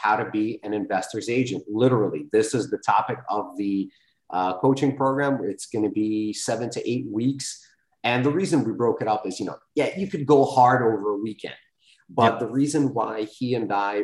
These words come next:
Speaker 1: we split up the, uh, sessions is so that people have time to absorb the information, come up with real questions, so that the next time we're giving,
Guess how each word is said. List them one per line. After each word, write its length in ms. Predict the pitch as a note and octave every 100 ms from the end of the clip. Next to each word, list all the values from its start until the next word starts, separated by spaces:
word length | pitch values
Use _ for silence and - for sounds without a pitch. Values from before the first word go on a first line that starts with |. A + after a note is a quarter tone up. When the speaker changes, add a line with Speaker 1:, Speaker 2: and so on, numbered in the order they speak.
| -
Speaker 1:
we 100 | G2+
split 380 | G2 - A#2+ A#2+
up 180 | A#2 A#2 - -
the, 360 | G2 G#2 G2 F#2+
uh, 80 | F#2
sessions 600 | - D#3+ - G2+ - _ _ -
is 140 | -
so 80 | D3
that 240 | B2+ B2
people 260 | D#3+ D#3+ B2+
have 320 | C#3 B2 -
time 300 | - B2 B2
to 160 | B2 G#2
absorb 580 | F#2+ - A2+ B2 A#2+ - -
the 120 | G#2+
information, 680 | F#2+ - G2 B2 C#3 F#3+ F#3+ - -
come 200 | - B2+
up 200 | C3+ C#3+
with 160 | A#2+ -
real 320 | G#2 B2 C3
questions, 800 | B2+ - F3 - C3 A2 - _
so 220 | - - B2
that 180 | A#2 A2
the 60 |
next 280 | A2+ C#3 C3+
time 260 | D3+ C#3 A#2+
we're 140 | A2
giving, 420 | A2+ C3 B2+ A2